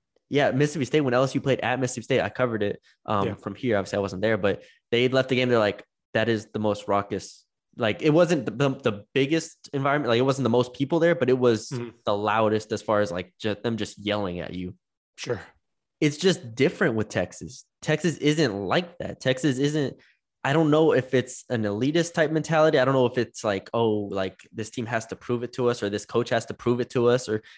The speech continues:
Speaker 1: because they've been burned in football so many times, or they've been burned in basketball so many times that maybe they're just scared. There is, there's no real excuse here. And so
Speaker 2: Yeah.
Speaker 1: that's, that's the concerning part for me, is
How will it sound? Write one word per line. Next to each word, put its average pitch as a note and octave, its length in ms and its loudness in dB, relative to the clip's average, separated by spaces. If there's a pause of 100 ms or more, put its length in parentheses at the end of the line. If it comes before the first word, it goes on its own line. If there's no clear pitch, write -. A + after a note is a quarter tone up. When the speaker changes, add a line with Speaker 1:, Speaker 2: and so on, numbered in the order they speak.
(140)
Speaker 1:
because B2 240 0
they've B2 180 2
been A2+ 200 0
burned A#2+ 360 2
in G#2+ 100 -2
football B2+ 380 0
so B2+ 140 -2
many A#2+ 100 0
times, A#2 320 -2
or G#2+ 60 0
they've G#2+ 140 0
been G#2+ 140 -2
burned A#2 220 0
in A2 80 -4
basketball A#2 540 -2
so - 120 -8
many B2 120 -4
times B2 420 -2 (340)
that G#2+ 100 2
maybe B2+ 320 2
they're B2 160 4
just A2 300 -6
scared. D3 540 0 (1080)
There D#3 280 4
is, B2 420 0 (1800)
there's C#3+ 280 2
no E3 220 6
real D3+ 280 4
excuse D3+ 540 -4
here. E2+ 360 -12 (200)
And B2 220 2
so C3 300 6
Speaker 2:
Yeah. A#2+ 60 4
Speaker 1:
that's, D3+ 340 2
that's - 320 0
the C3+ 160 0
concerning B2 480 -2
part A#2 260 -2
for A2+ 60 -4
me, A#2 180 0
is G#2+ 180 0